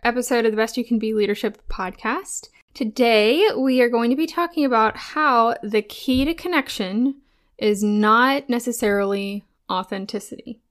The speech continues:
So you'll have to hang in there with me on this one.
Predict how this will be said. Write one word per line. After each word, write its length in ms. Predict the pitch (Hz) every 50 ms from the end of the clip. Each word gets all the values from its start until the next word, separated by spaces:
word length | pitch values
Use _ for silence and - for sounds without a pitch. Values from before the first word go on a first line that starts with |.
| _ _
So 140 | _ - -
you'll 140 | 226 214 208
have 140 | 233 226 226
to 100 | 285 247
hang 180 | 269 254 247
in 120 | 247 240 233
there 140 | 208 190 190
with 220 | 185 185 - -
me 140 | 190 180 180
on 100 | 180 180
this 220 | 185 185 - -
one. 420 | - - - 233 240 220 214 247